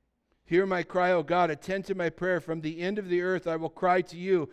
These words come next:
When my heart is overwhelmed, lead me to the rock that is higher than I. Amen.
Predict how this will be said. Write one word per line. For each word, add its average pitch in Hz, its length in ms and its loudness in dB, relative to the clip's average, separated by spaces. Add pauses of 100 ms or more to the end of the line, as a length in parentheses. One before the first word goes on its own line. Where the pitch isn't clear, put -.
(140)
When 165 240 -2
my 170 160 -2
heart 185 380 4
is 180 200 4
overwhelmed, 170 760 0
lead 151 280 -6
me 139 140 -6
to 143 160 -12
the 123 120 -8
rock 120 420 -4
that 110 100 -12
is 104 140 -20
higher 110 280 -10
than 92 140 -18
I. 92 200 -16 (1400)
Amen. 160 420 -18